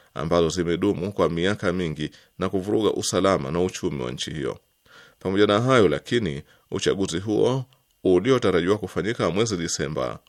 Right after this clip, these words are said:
uliopita haukufanyika, na hivi sasa nchi hiyo imetumbukia kwenye mivutano mipya ya kisiasa, ambapo Fathi Pachaga anamtuhumu Dbeiba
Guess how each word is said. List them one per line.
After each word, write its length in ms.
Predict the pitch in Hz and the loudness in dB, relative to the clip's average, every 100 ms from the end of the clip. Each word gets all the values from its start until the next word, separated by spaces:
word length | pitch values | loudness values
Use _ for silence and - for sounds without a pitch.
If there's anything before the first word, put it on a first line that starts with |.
| - | -6
uliopita 680 | 85 71 62 - 101 71 - - _ | -4 -4 -4 -4 -2 -2 -4 -12 _
haukufanyika, 720 | 80 78 - 87 80 71 65 | -4 -2 -2 -2 -2 -4 -8
na 120 | 60 | -8
hivi 260 | 82 82 92 | -6 -4 -2
sasa 440 | - 123 123 113 - - _ - | 0 0 2 -2 -4 -10 _ -8
nchi 280 | 110 - 107 | -4 -2 0
hiyo 380 | 123 120 127 131 _ | 0 2 0 -4 _
imetumbukia 800 | - 104 95 95 87 - 71 80 | -6 -2 -2 -4 -6 -6 -2 0
kwenye 220 | 101 80 | 0 -2
mivutano 520 | 76 85 85 - 87 85 | -2 -6 -6 -4 -4 -2
mipya 320 | 95 - 64 | -4 -4 -4
ya 60 | |
kisiasa, 580 | - - - 76 67 60 | -4 -6 -4 -4 -2 -4
ambapo 460 | 53 73 - 76 - - - | -4 -4 0 0 -2 -12 -20
Fathi 360 | - - - 113 | -6 -4 -4 -4
Pachaga 540 | - - 110 104 101 - - _ _ - | -4 0 2 4 2 0 -14 _ _ -4
anamtuhumu 880 | 78 101 120 113 107 104 92 73 98 | 0 2 2 0 -2 0 0 0 -2
Dbeiba 680 | 87 82 87 65 71 85 | -2 4 4 4 2 2